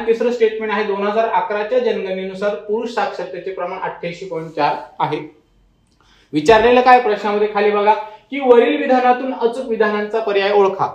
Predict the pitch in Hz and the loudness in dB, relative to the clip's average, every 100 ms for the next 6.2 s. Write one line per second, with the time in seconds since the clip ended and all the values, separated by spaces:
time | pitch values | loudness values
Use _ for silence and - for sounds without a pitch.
0 | - _ - 151 190 190 190 175 170 208 | -10 _ -2 2 2 2 2 0 -2 -4
1 | 233 185 - 220 - _ - 160 170 196 | -4 -6 -4 -6 -8 _ -6 -4 -2 0
2 | 190 185 170 160 156 190 190 190 196 190 | 0 -2 -2 -2 -2 -2 2 4 4 2
3 | 180 185 180 190 185 185 180 185 185 180 | 0 2 2 -2 -6 -4 -2 -2 -4 -8
4 | 180 190 190 - - _ _ _ - 175 | -2 0 0 -4 -14 _ _ _ -2 2
5 | 190 175 185 190 180 202 247 247 247 220 | 2 4 4 4 2 2 4 4 4 2
6 | 190 | 2